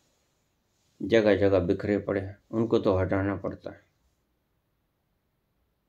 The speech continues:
काम के तो हीरे मोती जवाहरात लाल, माणिक्य, यह है काम के।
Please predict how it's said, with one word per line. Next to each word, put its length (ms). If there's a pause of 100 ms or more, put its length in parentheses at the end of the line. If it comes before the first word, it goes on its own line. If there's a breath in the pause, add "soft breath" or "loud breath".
(800)
काम 360
के 200
तो 220
हीरे 360
मोती 380
जवाहरात 540
लाल, 540 (2000)
माणिक्य, 640 (420)
यह 160
है 120
काम 300
के। 260